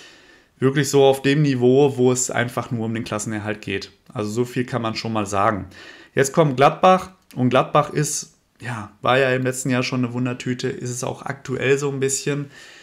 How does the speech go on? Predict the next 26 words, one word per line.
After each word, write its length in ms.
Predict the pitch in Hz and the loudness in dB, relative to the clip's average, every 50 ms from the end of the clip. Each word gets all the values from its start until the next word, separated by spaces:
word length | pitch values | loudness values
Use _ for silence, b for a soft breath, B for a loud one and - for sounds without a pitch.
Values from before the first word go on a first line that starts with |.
| B B B B B B B _ _ _ - | B B B B B B B _ _ _ -6
Ähm, 440 | - 139 135 135 135 135 139 143 - - | -4 -2 0 2 0 0 -2 -4 -4 -4
man 280 | 143 135 131 131 123 | -2 -2 0 0 2
hat 280 | 143 160 160 - - - - | 2 0 0 -2 -6 -6 -6
das 120 | 135 123 | -4 -2
letzte 240 | 139 156 160 - 151 | -2 -2 -2 -2 -2
Auswärtsspiel 540 | 135 139 - - 151 135 - - 135 135 139 | 0 -2 0 -2 -2 -4 -4 -4 -4 -4 -4
in 100 | 131 123 | -2 -2
Bochum 320 | 135 139 139 156 147 135 | -2 -2 -2 -2 -2 -2
gewonnen 380 | 127 120 120 127 135 156 170 160 | -2 0 0 0 0 0 0 -2
und 160 | 135 127 127 | -2 -2 -2
das 160 | 123 - - | -4 -4 -6
ist 100 | 73 - | -8 -6
ganz 220 | - 127 127 127 | -6 -6 -6 -6
interessant, 440 | 123 123 127 135 127 - 139 147 156 | -6 -8 -8 -8 -8 -6 -6 -4 -4
diese 160 | 147 131 123 | -4 -4 -6
Statistik. 600 | 113 - - - - - 127 123 - - 135 123 | -8 -8 -8 -8 -8 -8 -10 -10 -8 -8 -6 -4
Gladbach 480 | 123 120 120 - - 123 117 - - - | -4 -4 -4 -4 -6 -8 -8 -10 -10 -12
hat 180 | 120 107 - - | -12 -10 -8 -10
noch 140 | 123 - | -10 -10
kein 260 | - - - 139 151 156 | -8 -6 -4 -4 -4 -4
Auswärtsspiel 580 | 147 139 127 - 139 131 127 - - 131 123 | -6 -8 -6 -6 -6 -8 -8 -10 -10 -8 -6
in 120 | 127 127 120 | -6 -6 -6
dieser 180 | 120 120 117 | -6 -8 -8
Saison 380 | 113 113 113 107 110 110 117 120 | -8 -8 -8 -8 -8 -8 -8 -8
verloren. 560 | - 117 110 120 143 147 117 98 95 98 - | -6 -2 2 2 2 2 2 0 -4 -8 -8
Ja? 280 | 104 104 117 127 - | -6 -6 -6 -6 -6